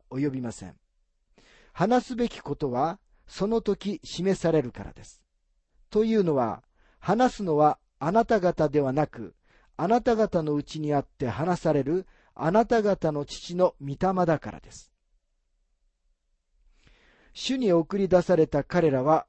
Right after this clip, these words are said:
証の準備をしませんでした。そしてこの箇所は、その時代に限定された範囲の中で解釈しなければなりません。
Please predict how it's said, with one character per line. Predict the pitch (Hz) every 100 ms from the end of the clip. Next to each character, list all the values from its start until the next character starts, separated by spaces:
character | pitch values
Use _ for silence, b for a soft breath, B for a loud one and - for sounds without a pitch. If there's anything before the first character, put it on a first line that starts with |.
| _
証 | - 143 - 214 -
の | 214 202
準 | 170 196 147
備 | 135
を | 127
し | - 147
ま | 147
せ | 156
ん | 120
で | 87
し | -
た。 | - - _ _ _ b b b b b
そ | 208
し | 190
て | 196
こ | - 226
の | 254
箇 | 247
所 | 233 165
は、 | 135 113 90 b b b
そ | - 226
の | 240 185
時 | 170 185
代 | 202 208
に | 202 196 _ -
限 | 170 220 220
定 | - 226 220
さ | 208 208
れ | 196
た | 180 175 151
範 | 117 233 240
囲 | 208 156
の | 143 139
中 | 175 - 147
で | 175 165
解 | - 151
釈 | - 139 -
し | 135
な | 123
け | -
れ | 135
ば | 143 185 b b b
な | 127
り | 117
ま | 104
せ | -
ん。 | 69